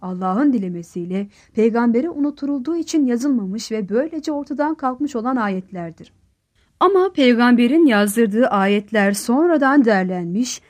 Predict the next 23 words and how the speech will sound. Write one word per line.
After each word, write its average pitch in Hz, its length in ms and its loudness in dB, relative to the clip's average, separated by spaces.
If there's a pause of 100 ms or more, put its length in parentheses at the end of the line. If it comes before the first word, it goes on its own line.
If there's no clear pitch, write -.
(120)
sureler 320 640 2
de 320 100 2
titiz 302 440 -6
bir 294 100 0
çalışmayla 240 720 0
dizilmiş 180 600 -4 (280)
ve 349 60 2
o 359 220 -4
Kur'an 277 480 0
zamanımıza 208 680 0
kadar 302 360 0
gelmiştir. 185 720 -4 (200)
Bunda 208 220 2
hiç 233 260 -4
kuşku 277 340 -4
yoktur. 180 520 -6 (920)
Resmi 330 360 0
mushaftan 339 680 -2
ayrı 208 300 0
olarak 330 420 -2
meydana 240 340 0
getirilmiş 302 580 -2
olan 269 280 0